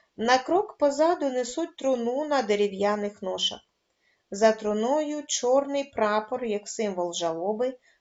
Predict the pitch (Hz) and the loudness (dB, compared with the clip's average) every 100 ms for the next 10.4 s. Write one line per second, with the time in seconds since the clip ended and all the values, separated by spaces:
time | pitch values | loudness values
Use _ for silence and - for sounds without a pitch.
0 | _ 262 320 359 233 190 180 180 185 180 | _ 2 2 2 0 -2 -2 -4 -4 -6
1 | 180 185 - 180 185 - - - _ _ | -6 -10 -12 -14 -14 -18 -20 -20 _ _
2 | _ _ _ _ _ _ _ _ _ _ | _ _ _ _ _ _ _ _ _ _
3 | _ _ _ _ _ _ _ _ 67 _ | _ _ _ _ _ _ _ _ _ _
4 | _ _ _ _ _ _ _ _ 262 233 | _ _ _ _ _ _ _ _ 0 0
5 | 196 262 302 294 285 254 240 240 220 208 | 2 4 4 2 0 0 2 2 0 -2
6 | - 240 233 226 226 262 311 339 - 240 | -4 -2 2 2 2 2 2 2 0 -4
7 | - 254 247 220 196 202 208 220 226 262 | 0 0 2 -2 -2 -4 -2 -2 0 0
8 | 269 233 233 233 233 - 349 359 254 247 | 0 0 0 2 2 2 2 2 -2 -4
9 | 254 247 214 190 185 170 - 202 196 175 | 0 0 0 0 -2 -4 -6 -2 -2 -2
10 | 165 190 190 - | -6 -14 -16 -18